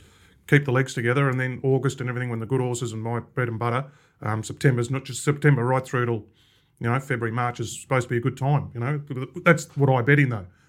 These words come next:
I don't, you know, I'm not thinking about Brisbane Winter Carnival. I'm thinking about young horses on the up and things like that. What keeps me going through a bad run is, is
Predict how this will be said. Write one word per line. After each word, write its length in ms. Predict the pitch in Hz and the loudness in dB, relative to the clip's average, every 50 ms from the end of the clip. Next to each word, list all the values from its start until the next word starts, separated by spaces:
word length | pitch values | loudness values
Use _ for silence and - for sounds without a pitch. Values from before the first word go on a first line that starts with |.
| _ _ - | _ _ -2
I 80 | 127 | 0
don't, 200 | 127 123 120 120 - | 0 0 0 -2 -6
you 60 | - 123 | -8 -6
know, 60 | 117 | -4
I'm 60 | 120 | -4
not 120 | 120 117 | -4 -4
thinking 180 | - 117 117 120 | -4 -6 -2 -2
about 120 | 117 110 | -2 -2
Brisbane 260 | - 127 120 120 117 117 | -4 -6 -6 -4 -6 -4
Winter 160 | 123 117 120 | -4 -6 -6
Carnival. 380 | - 120 113 117 117 110 110 113 | -6 -6 -6 -6 -6 -6 -6 -8
I'm 80 | 117 | -6
thinking 200 | 113 120 113 110 | -6 -6 -6 -6
about 140 | 113 117 110 | -6 -6 -4
young 200 | 127 127 120 123 | -4 -2 -2 -2
horses 460 | 110 117 120 120 117 - 117 117 - _ _ _ - - _ _ - | -2 -2 -4 -4 -6 -8 -10 -12 -12 _ _ _ -20 -20 _ _ -2
on 140 | 120 113 | -2 0
the 80 | 110 113 | 0 0
up 120 | 113 - | -2 -2
and 80 | 120 113 | -2 -4
things 160 | 113 117 117 | -4 -4 -2
like 140 | 117 117 110 | -4 -4 -2
that. 180 | - 131 120 117 - - - - - - - - - - - _ _ _ _ _ _ _ - - | 0 -2 -2 -2 -8 -20 -20 -20 -20 -20 -20 -20 -20 -20 -20 _ _ _ _ _ _ _ 4 6
What 340 | 170 185 180 185 - - | 6 6 6 2 -6 2
keeps 280 | - 165 165 151 - - | 6 6 6 6 6 4
me 380 | 147 143 139 135 135 131 - _ _ _ _ _ - | 6 6 6 6 4 -2 -6 _ _ _ _ _ 2
going 260 | - 143 147 147 139 131 | 6 8 10 10 8 6
through 180 | - - 135 | 6 2 2
a 40 | 127 | 4
bad 300 | 113 147 139 135 131 123 | 6 6 6 6 6 4
run 400 | 131 135 131 143 175 185 180 - - - - - _ _ _ _ _ _ _ - - - - | 4 4 4 4 2 2 -2 -6 -18 -20 -20 -20 _ _ _ _ _ _ _ -14 -12 -2 4
is, 380 | 143 135 131 120 117 - - - | 6 6 6 6 2 -2 -2 2
is 180 | - 147 117 | 4 4 4